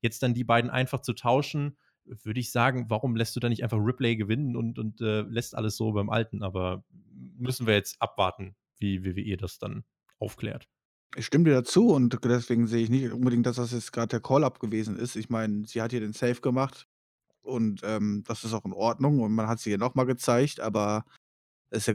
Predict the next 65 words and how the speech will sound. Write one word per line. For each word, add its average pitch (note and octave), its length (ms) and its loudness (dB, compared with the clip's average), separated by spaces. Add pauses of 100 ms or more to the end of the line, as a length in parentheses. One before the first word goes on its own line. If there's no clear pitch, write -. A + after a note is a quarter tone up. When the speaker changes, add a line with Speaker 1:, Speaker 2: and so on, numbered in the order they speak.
Speaker 2:
kann, A#2+ 220 0
kann, C3 140 2
kann B2+ 160 2
auch A#2+ 80 2
gerade A#2+ 220 2
noch C#3 80 4
mal C3+ 100 6
ein B2+ 40 4
Grund B2+ 220 2
zu B2 100 -4
sein, A#2+ 240 6
um A#2+ 140 2
sie A#2 120 2
noch B2+ 140 4
mal B2 240 4
zu B2 120 -2
showcasen, B2 640 2
um B2 260 -2
sie A#2+ 120 0
auch G2+ 220 -2 (240)
für A2+ 160 0
Charlotte A2 380 0
fit D#3+ 180 -2
zu C#3+ 120 0
machen A2 220 2
bei G#2 120 0
N G2+ 100 -2
X G2+ 160 -4
T G#2 140 -4
und F#2+ 100 -8
so G2 100 -6
weiter. G2+ 200 -2
Also G2 120 0
ich G#2+ 80 -4
glaub A#2 160 2
nicht D3+ 140 4
unbedingt, B2+ 260 4
dass B2+ 120 0
das B2+ 140 -4
jetzt B2 140 -2
unbedingt A#2 280 2
der A#2 80 2
Call-Up A#2 360 4
war. C#3+ 240 6
Es B2 180 2
kann F3+ 160 6
natürlich D3+ 260 6
so C3+ 100 4
weit, B2+ 200 4 (180)
kann C#3 220 2
sein, C#3+ 280 4
aber A2 240 2
ich G#2+ 100 -4
glaube A2+ 240 2
es G#2+ 100 -6
nicht, F2+ 200 -8
also. F2 220 -12 (320)
Speaker 1:
Wär B2 200 2
ich D3 100 0
dafür, D3+ 340 2
dass G#2 180 -2
es A2 100 -4
das - 260 -4
nicht - 360 -2 (160)
war. G2+ 400 -2